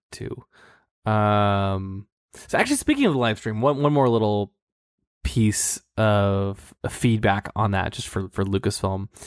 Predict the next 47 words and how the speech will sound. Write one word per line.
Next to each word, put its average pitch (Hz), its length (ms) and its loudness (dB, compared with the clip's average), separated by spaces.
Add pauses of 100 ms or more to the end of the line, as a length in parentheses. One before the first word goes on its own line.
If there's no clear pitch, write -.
(500)
It 156 80 6
was 151 80 4
a 160 80 4
l-, 156 260 0
I 156 60 -2
have 196 140 2
to 156 60 -6
say, 135 80 6
it 123 40 6
was 113 100 2
a 120 40 -4
little 165 140 4
bit 170 100 0
disappointing 117 500 -2 (320)
<clears throat> 139 300 -2
in 127 200 0
the, 113 360 2
for 123 120 -4
the, 107 200 0
so - 120 -2
they 117 100 4
had 131 120 0
the 117 60 0
main 170 200 2
room 180 220 2
and 123 100 0
then 117 100 0
they 117 100 0
had 110 240 -4
two 151 160 0
streaming 104 420 -2
rooms - 320 -14
where 110 100 -4
you 101 80 -2
could, 101 160 -8
if 107 80 -10
you 107 60 -4
didn't 123 200 2
make 120 140 2
it 110 60 -4
in 107 60 -2
the 104 80 -2
main 98 160 -4
room, 98 120 -8
you 110 60 -10
could - 180 -12
watch - 320 -6